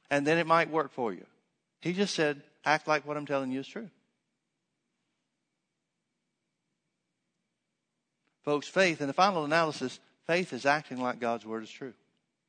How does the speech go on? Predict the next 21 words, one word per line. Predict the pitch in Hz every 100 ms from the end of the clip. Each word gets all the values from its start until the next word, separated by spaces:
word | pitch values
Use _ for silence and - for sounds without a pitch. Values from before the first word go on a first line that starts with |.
| _ _ - - -
The | 147
reason | 180 170 160
confession | 147 160 160 147
is, | 135 - -
is, | 135 123 123
uh, | 123
works | 120 131 175 -
the | 139
way | 139 143
that | 120
it | 107
does, | 151 131 120
the | 131
reason | 139 131 123
why | 127
you | 123
can | 120 120
have | 127 120
what | 120
you | 110
say, | - 147 123